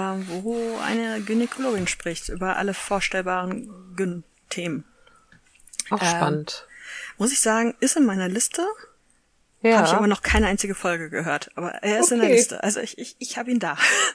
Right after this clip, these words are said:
Speaker 1: Äh, weil er mir auch von meiner Brieffreundin tatsächlich schon mal empfohlen worden ist.
Speaker 2: Ah,
Speaker 1: Ja.
Speaker 2: okay.
Speaker 1: Und, äh, ja, somit, äh, wir haben Feedback. Wir haben, ich wusste tatsächlich gar nicht, dass man bei Podigy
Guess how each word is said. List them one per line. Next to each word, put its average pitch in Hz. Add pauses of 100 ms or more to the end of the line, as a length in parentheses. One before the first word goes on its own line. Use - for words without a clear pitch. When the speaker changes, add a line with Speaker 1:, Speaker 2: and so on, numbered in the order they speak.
(500)
Speaker 1:
Äh, 202 (460)
weil 202
er 247
mir 240 (180)
auch 233
von 233
meiner 226
Brieffreundin 180
tatsächlich 185
schon 196
mal 185
empfohlen 185
worden 165
ist. - (800)
Speaker 2:
Ah, 311 (720)
Speaker 1:
Ja. 190
Speaker 2:
okay. 247 (800)
Speaker 1:
Und, 175
äh, 180 (320)
ja, 180
somit, 185
äh, 180 (840)
wir 185
haben 196
Feedback. -
Wir 175
haben, 185
ich - (160)
wusste 233
tatsächlich 180
gar 170
nicht, 170
dass 165
man 165
bei 165
Podigy 165